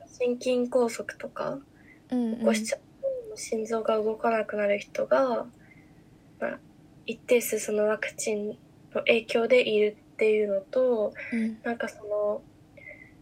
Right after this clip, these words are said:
Speaker 1: アメリカの研究で出てるのは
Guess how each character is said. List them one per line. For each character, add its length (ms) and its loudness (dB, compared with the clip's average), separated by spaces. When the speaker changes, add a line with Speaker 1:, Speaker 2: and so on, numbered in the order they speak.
Speaker 1:
ア 80 -4
メ 220 8
リ 40 2
カ 140 10
の 160 10
研 240 6
究 260 8
で 200 12
出 120 6
て 160 0
る 120 -2
の 160 -2
は 480 0